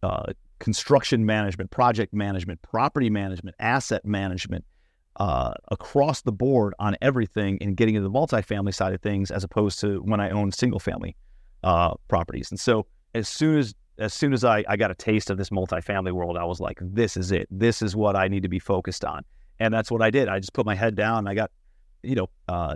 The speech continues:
excited about apartment buildings and kinda hit that wave before it was cool to invest in apartment buildings. I,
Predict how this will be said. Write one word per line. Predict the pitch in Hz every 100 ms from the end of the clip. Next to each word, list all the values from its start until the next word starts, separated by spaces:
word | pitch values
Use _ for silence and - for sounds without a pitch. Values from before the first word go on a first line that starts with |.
| -
excited | 95 - 127 120
about | 117 107
apartment | 131 131 123
buildings | 131 131 131 131 -
and | 110 110 110 107 107 -
kinda | 123 117
hit | 123 120
that | 107
wave | 110 123 98
before | 104 - 117
it | 101
was | 107
cool | - 120 113 110 101 -
to | 110 -
invest | 107 123
in | 98
apartment | 90 92 92 85
buildings. | 87 82 87
I, | 95